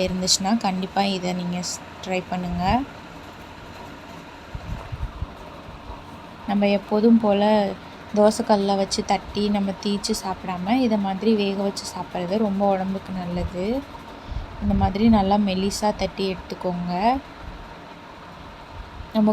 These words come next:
கொழுக்கட்டை செய்வோம்ல, அதே மாதிரி தான். ஒரு பவுல்ல தண்ணி வச்சுட்டு நல்லா கையை நனைச்சிட்டு அதுக்கப்புறம் நம்ம தட்டினோம்னா கையிலையும் ஒட்டாது, மெலிசாவும் தட்ட வரும். அதனால தான் தண்ணி தொட்டு தட்ட சொல்றேன்.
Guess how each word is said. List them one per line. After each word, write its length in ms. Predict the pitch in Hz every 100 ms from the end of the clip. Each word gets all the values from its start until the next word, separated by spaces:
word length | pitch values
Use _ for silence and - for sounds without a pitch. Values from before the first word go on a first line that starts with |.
| 214
கொழுக்கட்டை 400 | 214 220 233 226 214
செய்வோம்ல, 360 | 196 185 202 208
அதே 160 | 185 190 196
மாதிரி 220 | 185 175 175
தான். 180 | 175 214 247 - - - - 214
ஒரு 100 | 220 202
பவுல்ல 320 | 202 214 240 226 202
தண்ணி 220 | 196 214
வச்சுட்டு 300 | 202 - 208 220 202
நல்லா 180 | 190 202
கையை 240 | 196 196 202 190
நனைச்சிட்டு 560 | 185 196 - 180 226 285 294 - - - 214
அதுக்கப்புறம் 460 | 202 - 202 208 233
நம்ம 140 | 214 190
தட்டினோம்னா 600 | 185 - 208 196 185 202 233
கையிலையும் 480 | 220 196 202 214 214
ஒட்டாது, 420 | 190 - 185 202 277 285 - - - - - - 214
மெலிசாவும் 640 | 214 226 226 208 220 233
தட்ட 220 | 208 - 202 185
வரும். 320 | 170 175 233
அதனால 280 | 202 185 185 185
தான் 120 | 214 226 - -
தண்ணி 220 | 190 196 202
தொட்டு 220 | 190 - 196 - - -
தட்ட 200 | 185 - -
சொல்றேன். 440 | 180 175 170 180